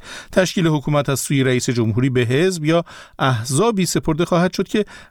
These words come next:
رأی اکثریت نمایندگان مجلس را به دست بیاورد. نوشین سید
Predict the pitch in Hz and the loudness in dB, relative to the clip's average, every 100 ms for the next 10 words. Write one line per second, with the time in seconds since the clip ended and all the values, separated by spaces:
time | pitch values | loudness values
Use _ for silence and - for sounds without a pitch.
0 | - 120 127 135 143 156 131 - - 131 | -2 2 2 2 0 0 -2 -2 0 0
1 | 127 240 - 180 120 104 95 95 98 98 | 2 0 2 2 2 2 0 0 -2 -2
2 | 101 - 98 - 120 117 127 113 92 - | -4 -2 -2 0 0 2 2 0 -2 -2
3 | - - - - - - - - - 190 | -4 -6 -6 -8 -8 -10 -12 -6 0 2
4 | 185 165 - 135 | 2 2 2 0